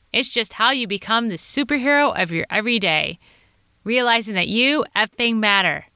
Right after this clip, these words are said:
even more than Christmas. Before the Everyday Superhero course and book come out,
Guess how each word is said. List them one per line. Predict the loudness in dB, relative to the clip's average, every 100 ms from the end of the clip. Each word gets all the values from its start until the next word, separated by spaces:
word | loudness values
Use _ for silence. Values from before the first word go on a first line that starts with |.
| _ _ _ _
even | -2 0 2 0 -2 -4
more | 0 2 2 -2 -8 _ _
than | -2 -2
Christmas. | -4 -6 -4 -6 -8 -16 _ _ _ _ _ _ _ _ _ _ -20 -20 -20 -20 -14 -6
Before | -4 0 0
the | 2 0
Everyday | 2 2 2 2
Superhero | -2 0 2 2 2
course | 0 0 0
and | 0 0
book | -2
come | -2 2
out, | 2 0